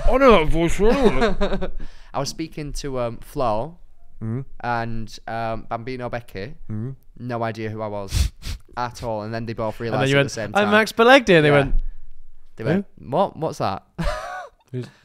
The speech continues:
Speaker 1: Max Belegday?
Speaker 2: They went, "I've heard of spaghetti bolognese, but I've never heard of," um,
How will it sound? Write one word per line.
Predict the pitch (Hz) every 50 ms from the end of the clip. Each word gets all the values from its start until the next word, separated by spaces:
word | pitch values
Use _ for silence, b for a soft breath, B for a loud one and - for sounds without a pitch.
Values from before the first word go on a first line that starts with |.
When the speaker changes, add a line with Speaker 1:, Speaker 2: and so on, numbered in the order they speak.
| _ _ _ -
Speaker 1:
Max | 120 110 107 _ _
Belegday? | 113 - -
Speaker 2:
They | 139
went, | 160 160 -
"I've | 139 127
heard | 180 214 226
of | 208
spaghetti | - - - 147 - - 147 - - 127
bolognese, | - 117 113 101 107 127 135 104 95 90 -
but | - -
I've | 110 -
never | 135 139 139 147 135
heard | 117 117 117 117 117
of," | 104 95 101
um, | 104 101 98 95 95 92 95 95